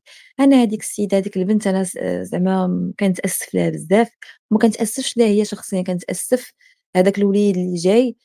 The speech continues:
آه، انا دابا، انا دابا جو سوي نوفيل مامون، يلاه ام جديده. باقا انا كنتساطح، باقا كندير اخطاء بالجمله،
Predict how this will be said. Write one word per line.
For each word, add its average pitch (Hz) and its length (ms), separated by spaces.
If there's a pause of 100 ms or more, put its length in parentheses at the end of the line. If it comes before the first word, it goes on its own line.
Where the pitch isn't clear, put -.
(340)
آه، 170 720 (580)
انا 196 140
دابا، 185 340
انا 180 100
دابا 170 440
جو - 140
سوي 180 220
نوفيل 196 340
مامون، 175 280
يلاه 165 220
ام 185 120
جديده. 170 420 (440)
باقا 196 320
انا 185 120
كنتساطح، 185 600
باقا 190 200
كندير 175 380
اخطاء - 340
بالجمله، 190 580